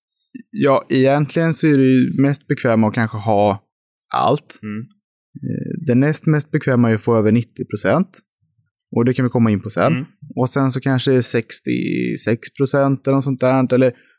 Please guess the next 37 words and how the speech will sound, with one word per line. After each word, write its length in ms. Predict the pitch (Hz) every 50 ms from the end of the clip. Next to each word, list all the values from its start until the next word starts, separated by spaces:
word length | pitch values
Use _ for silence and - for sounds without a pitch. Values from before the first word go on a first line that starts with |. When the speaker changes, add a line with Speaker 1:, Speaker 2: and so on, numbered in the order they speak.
| _ _
Speaker 1:
för 80 | - 123
vissa, 500 | 131 135 127 - - 151 151 139 131 120 _ _ _ _ _ _ _
det 80 | - 127
här 400 | 131 143 147 143 139 - - -
i-, 240 | - 110 113 - -
hänger 360 | 117 113 120 131 135 127 123
ihop 180 | 117 117 110 -
med 100 | 120 117
aktiebolagslagen. 840 | 110 - - 113 104 104 101 101 98 - - 147 135 117 110 104 110 - _ _ _ _ _ _ _ _ _ _ _ _ _ _ - - -
Vissa 280 | 127 123 117 - - 127
grejer 280 | 120 113 107 104 101 101 -
krävs 300 | 120 113 113 113 107 -
det 80 | - 104
att 60 | 95
du 60 | 104
har 140 | 101 95 95 _ _ _ _ _ _ - - -
två 180 | 123 110 110 101
tredjedelar 760 | - - - 117 110 101 98 101 95 113 120 120 110 98
av 100 | 95 92
rösterna 460 | 92 117 117 - - - 151 151 135 107
för 220 | - - 87 - 120 - _ _ _ _
att 100 | - 117 - -
pusha 220 | - 117 - - 127
igenom. 380 | 143 180 160 - - - - - 131
Speaker 2:
Mm. 200 | 107 107 107 110 - _ _ _ _ _ _ _ - -
Speaker 1:
Eh, 200 | 67 67 - - -
men 120 | 107 113
helst 420 | - - 180 175 151 123 - - 120
vill 120 | 117 104
man 140 | 104 107 95
ha 260 | 95 107 92 - -
liksom 260 | - - - - - - - - -
nittio 360 | 120 113 - _ - 123 123
procent, 360 | - 113 98 - - - - - - _ _ _ _ _ _ -
nio 280 | 135 135 123 117 113
tiondelar. 560 | 110 - 113 98 98 101 - - - - - -
Speaker 2:
Mm. 420 | 117 - _ - 107 107 107 110